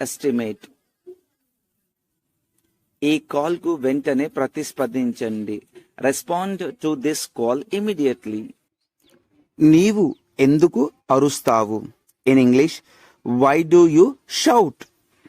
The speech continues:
ఏమి జరిగింది?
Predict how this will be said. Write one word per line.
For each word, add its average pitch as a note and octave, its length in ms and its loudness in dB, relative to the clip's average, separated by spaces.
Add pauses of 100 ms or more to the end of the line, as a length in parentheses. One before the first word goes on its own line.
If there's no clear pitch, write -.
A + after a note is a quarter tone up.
(1800)
ఏమి F#3 240 4 (140)
జరిగింది? D3+ 640 4